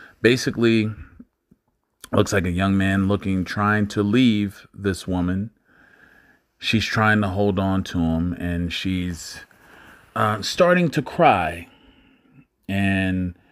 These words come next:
she's not wanting to let go. Okay, and obviously he's found out that there's something that he needs to get away from this individual,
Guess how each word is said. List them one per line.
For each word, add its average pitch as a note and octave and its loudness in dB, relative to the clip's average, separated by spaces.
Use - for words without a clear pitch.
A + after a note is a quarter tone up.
she's A#2+ 0
not C3+ 2
wanting A#2 2
to G#2+ -6
let G2 -4
go. F2 -4
Okay, F2+ 0
and A2+ 2
obviously A2 4
he's G#2 -2
found G#2 -2
out G2 -6
that F#2 -8
there's F#2+ -6
something A2 -4
that G#2+ -2
he A#2 0
needs A2+ 0
to A#2+ -6
get A2 0
away A2 2
from F#2+ -4
this F#2+ -6
individual, F2+ 0